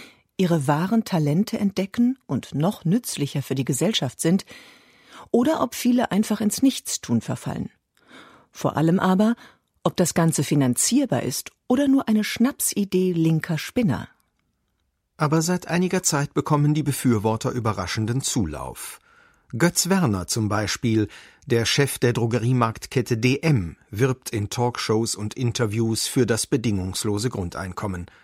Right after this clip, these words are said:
Speaker 2: Auch Joe Käser, Vorstandsboss von Siemens, denkt laut darüber nach.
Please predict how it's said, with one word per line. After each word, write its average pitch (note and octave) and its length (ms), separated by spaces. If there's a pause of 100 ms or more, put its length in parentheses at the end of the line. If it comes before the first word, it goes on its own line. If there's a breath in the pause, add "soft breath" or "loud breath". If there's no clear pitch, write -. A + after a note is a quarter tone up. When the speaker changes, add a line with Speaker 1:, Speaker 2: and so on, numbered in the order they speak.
(440 soft breath)
Speaker 2:
Auch C3+ 320
Joe C#3 220
Käser, G2+ 540 (240 loud breath)
Vorstandsboss A2 760
von A#2 200
Siemens, A2 600
denkt G#2 260
laut A2 280
darüber G#2 280
nach. G#2 420